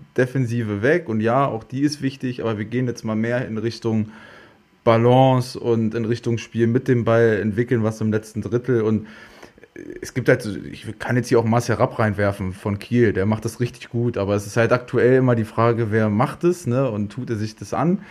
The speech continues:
Ähm, und deswegen würde ich's jetzt einfach mal bei so einer Profilbeschreibung tatsächlich belassen und, äh, würde mir wünschen, dass ihr entweder Marcel Rapp oder Fabian Hürzeler bekommt, auch wenn ich da,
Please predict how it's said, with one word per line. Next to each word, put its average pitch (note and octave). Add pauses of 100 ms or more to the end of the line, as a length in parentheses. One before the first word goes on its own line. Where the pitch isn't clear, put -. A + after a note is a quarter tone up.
(560)
Ähm, C3 (280)
und A2+
deswegen A#2+
würde A#2+
ich's A#2+
jetzt -
einfach A2+
mal A2
bei G#2+
so G2
einer G#2
Profilbeschreibung G2+
tatsächlich -
belassen G2+
und, G2
äh, G2
würde A2+
mir A2
wünschen, A#2+
dass G#2+
ihr -
entweder G#2+
Marcel G#2
Rapp A#2
oder A2
Fabian G#2
Hürzeler G2+
bekommt, G#2+
auch G#2+
wenn G2
ich G2
da, G2